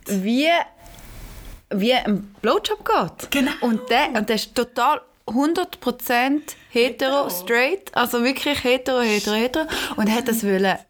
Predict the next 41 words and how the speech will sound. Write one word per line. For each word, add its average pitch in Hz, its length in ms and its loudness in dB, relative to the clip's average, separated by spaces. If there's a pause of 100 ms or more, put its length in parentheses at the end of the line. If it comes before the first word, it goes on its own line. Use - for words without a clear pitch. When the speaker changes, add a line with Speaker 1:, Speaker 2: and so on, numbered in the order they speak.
(180)
Speaker 1:
spüren, 226 540 -2
wie 202 80 0
man 180 260 2
einem 165 160 2
Mann 160 180 2
einen 170 100 2
Blowjob 196 420 -2
gibt 392 200 0
und 202 180 2
hat 196 160 0
das 185 180 -4
gemacht. 196 440 0 (180)
Speaker 2:
Und 226 140 2
wir 240 100 0
haben 240 140 0 (120)
jedes 226 360 -2
Detail 190 420 0
wieder 196 200 -2
Speaker 1:
Alles, 294 440 2
Speaker 2:
wissen. - 60 0 (260)
Speaker 1:
alles, 311 480 2
Speaker 2:
So 269 80 -4
Speaker 1:
gerade 277 220 2
aus 285 80 0
dem 269 140 2
Speaker 2:
mega. 269 160 2
Speaker 1:
Mund. 247 300 0 (180)
Ja, 233 460 2
Speaker 2:
Wow. 226 440 -2
Speaker 1:
das 196 100 2
ist - 220 -2
drüber 185 260 0
Tränen, 233 520 2 (100)
Augen, 240 640 0
hey, 214 260 2
es 196 140 -2
läuft, 220 560 0
Speaker 2:
Ja, 233 60 0
Speaker 1:
ja, 233 400 2
ja, 247 240 2
alles. 247 380 0